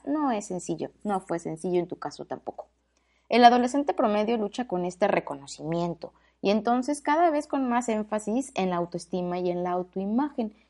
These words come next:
que también son temas importantes. Sentirnos ada-, aceptados y adaptados a un entorno social lleno de adolescentes igualmente confundidos y que buscan también su propio ser, suena bomba de tiempo y es extremadamente importante.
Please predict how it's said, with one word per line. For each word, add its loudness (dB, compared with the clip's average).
que -4
también -2
son -2
temas 2
importantes. -4
Sentirnos 4
ada-, 6
aceptados 2
y 2
adaptados 2
a 0
un -2
entorno -2
social -2
lleno 0
de 0
adolescentes -2
igualmente -2
confundidos -4
y 0
que 2
buscan -2
también 2
su 2
propio 8
ser, -2
suena 4
bomba 0
de 2
tiempo -4
y -2
es -4
extremadamente -4
importante. -10